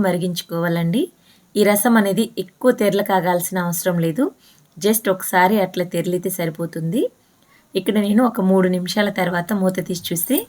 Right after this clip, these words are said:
రసం అనేది ఇలా తెరులుతున్నాయండి. ఇప్పుడు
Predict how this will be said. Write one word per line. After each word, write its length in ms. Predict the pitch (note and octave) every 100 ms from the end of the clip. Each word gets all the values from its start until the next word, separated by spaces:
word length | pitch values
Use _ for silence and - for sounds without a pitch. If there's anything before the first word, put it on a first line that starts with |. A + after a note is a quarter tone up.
| - - - -
రసం 240 | F#3+ G3 G#3+
అనేది 260 | F#3+ F3+ B3+ F#3+
ఇలా 140 | F3+ E3+
తెరులుతున్నాయండి. 800 | F3 E3+ E3+ E3+ E3+ E3 E3 G#3+ A4 - - - - - F3
ఇప్పుడు 220 | F#3